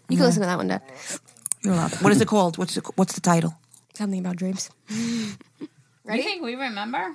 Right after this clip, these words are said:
Speaker 1: <laughs> I don't know.
Speaker 2: I know.
Speaker 1: remember.
Speaker 2: You remember Star
Speaker 1: You
Speaker 2: is
Speaker 1: ready,
Speaker 2: Born?
Speaker 1: spaghetti?
Speaker 2: <laughs>
Speaker 3: Um, yeah.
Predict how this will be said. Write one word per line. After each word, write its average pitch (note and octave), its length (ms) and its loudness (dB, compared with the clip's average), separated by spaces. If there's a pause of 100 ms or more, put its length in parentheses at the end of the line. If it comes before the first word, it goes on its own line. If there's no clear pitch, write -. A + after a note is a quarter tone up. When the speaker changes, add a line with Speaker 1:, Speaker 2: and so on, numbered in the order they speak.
Speaker 1:
<laughs> - 140 -10
I D#4 200 2
don't C#4+ 160 4
know. - 300 4
Speaker 2:
I D#3+ 160 6
know. E3 260 8
Speaker 1:
remember. A3+ 300 0 (680)
Speaker 2:
You G3+ 100 4
remember A3 220 6
Star G3 220 6
Speaker 1:
You G#3 60 8
Speaker 2:
is - 40 2
Speaker 1:
ready, B3+ 500 6
Speaker 2:
Born? - 120 6
Speaker 1:
spaghetti? - 480 -4
Speaker 2:
<laughs> - 0 -
Speaker 3:
Um, G4 320 -4
yeah. G4+ 760 -10